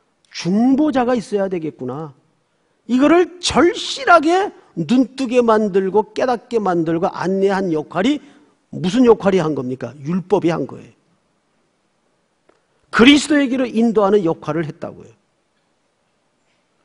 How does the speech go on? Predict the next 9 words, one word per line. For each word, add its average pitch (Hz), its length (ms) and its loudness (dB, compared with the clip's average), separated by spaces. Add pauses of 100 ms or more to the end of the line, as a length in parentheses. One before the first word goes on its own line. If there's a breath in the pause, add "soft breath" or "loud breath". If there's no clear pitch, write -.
(260)
여러분, 277 440 6 (500)
다윗의 294 520 -2
사건이 254 400 -2
왜 196 140 4
중요하냐 156 520 0
하면 160 500 0
다윗이 247 640 -2 (800)
간음과 214 920 2
살인을 269 540 -4